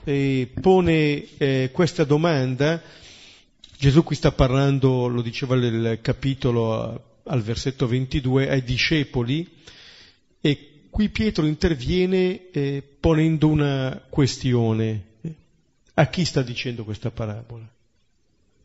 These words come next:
A noi o a tutti?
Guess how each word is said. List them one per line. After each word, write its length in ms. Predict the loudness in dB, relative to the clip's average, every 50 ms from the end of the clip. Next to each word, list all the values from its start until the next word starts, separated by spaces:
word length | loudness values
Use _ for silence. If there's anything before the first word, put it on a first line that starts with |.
| _ _ _ _ _ _ _ _ _ _ _ _ _ _ _ _ _ _ 0
A 100 | 2 4
noi 320 | 6 8 8 8 8 8
o 100 | 8 6
a 60 | 6 4
tutti? 580 | 2 -2 -8 -8 -10 -12 -8 -8 -8 -8 -8